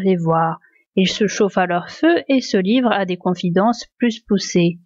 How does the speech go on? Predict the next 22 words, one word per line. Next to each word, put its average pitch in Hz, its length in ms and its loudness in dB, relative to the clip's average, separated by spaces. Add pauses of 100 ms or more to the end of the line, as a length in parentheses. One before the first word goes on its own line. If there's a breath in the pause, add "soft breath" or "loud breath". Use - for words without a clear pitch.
(420)
Il 196 140 0
leur 196 220 2
dit 208 200 -4
que 196 120 0
le 175 200 0
temps 214 220 -2
est 175 120 -2
plus 180 220 0
rude 269 380 2
là 202 400 2
où 254 60 -2
il 208 140 -2
habite. 175 500 -2 (500 loud breath)
Il 185 240 0
dit 190 240 0
que 190 100 0
depuis 175 360 0
enfant, 269 500 0 (140)
il 202 180 0
aime 226 180 0
la 202 140 0
France. 165 560 -2